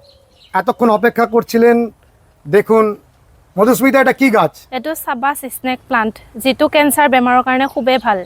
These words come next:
Speaker 2: ইয়াৰ পাতটো আপুনি
Speaker 1: যাদের ক্যান্সার রোগ হয় তাদের জন্য এ বলছে খুব ভালো। এগুলোর বিভিন্ন রকম ব্যবহার রয়েছে, আপনারা অনলাইনে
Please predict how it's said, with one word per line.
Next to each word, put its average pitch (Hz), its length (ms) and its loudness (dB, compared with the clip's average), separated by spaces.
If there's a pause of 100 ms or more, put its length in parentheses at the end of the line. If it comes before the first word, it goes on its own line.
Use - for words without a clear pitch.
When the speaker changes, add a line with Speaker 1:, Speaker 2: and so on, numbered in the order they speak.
(120)
Speaker 2:
ইয়াৰ 247 220 2
পাতটো 262 360 -2
আপুনি 254 220 -2 (220)
Speaker 1:
যাদের 240 300 4 (800)
ক্যান্সার 226 460 2
রোগ 254 120 4 (100)
হয় 202 160 2 (140)
তাদের 196 280 0
জন্য 233 160 -2
এ 226 180 2
বলছে 220 260 -2
খুব 233 120 -2 (140)
ভালো। 185 200 4 (960)
এগুলোর 226 340 4
বিভিন্ন 254 240 2 (120)
রকম 247 200 2 (460)
ব্যবহার 240 420 4
রয়েছে, 247 300 2
আপনারা 226 220 2 (160)
অনলাইনে 240 440 2